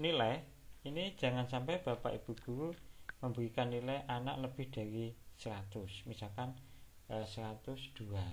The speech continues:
itu jangan sampai. Nah, ada masalah isi dengan bilangan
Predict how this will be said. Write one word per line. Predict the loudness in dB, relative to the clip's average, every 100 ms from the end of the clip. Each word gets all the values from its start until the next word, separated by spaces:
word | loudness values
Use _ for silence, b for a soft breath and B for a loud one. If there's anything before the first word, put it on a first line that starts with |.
| -4
itu | -6
jangan | -6 -6 -6
sampai. | -8 -8 -10 -10 -14 -16 -14 -14 -14 -16 -16 -10 -8
Nah, | -6 -8 -12 -14 -16 0
ada | 0 4 6
masalah | 6 4 2 4 2 0 -10 -12 -14 -14 -14 -16 -16 -16 B B B B -14 -2
isi | 0 2 0 -2 -4 -12 -16 -16 -8
dengan | 0 2 2
bilangan | 2 4 4